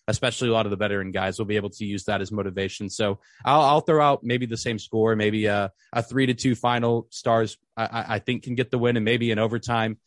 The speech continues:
uh, and even an overtime loss. If the Stars can come out of this game with at least a point, I think that's a success. But again, uh, great goaltending. I think we're in store for that,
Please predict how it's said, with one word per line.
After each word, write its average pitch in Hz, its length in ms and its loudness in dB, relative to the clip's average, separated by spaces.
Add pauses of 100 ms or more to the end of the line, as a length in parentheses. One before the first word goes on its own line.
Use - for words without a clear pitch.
(180)
uh, 104 60 0
and 107 140 2
even 156 160 2
an 135 80 0
overtime 127 420 0
loss. 98 240 -8
If 107 80 -14
the 117 100 -6
Stars 131 280 0
can 120 100 -10
come 123 140 -2
out 120 100 2
of 113 60 -4
this 110 120 -6
game 110 180 -2
with 107 120 -2
at 92 100 -6
least 107 220 -6
a 107 40 -4
point, 147 360 0 (320)
I 117 140 0
think 117 180 -2
that's 113 220 0
a 110 60 -2
success. 104 500 -4
But 107 140 -2
again, 95 380 -2
uh, 98 220 0
great 120 260 0
goaltending. 104 580 -2
I 101 120 -4
think 104 200 -8
we're 101 180 0
in 107 180 -4
store 104 260 -2
for 107 140 -6
that, 95 240 0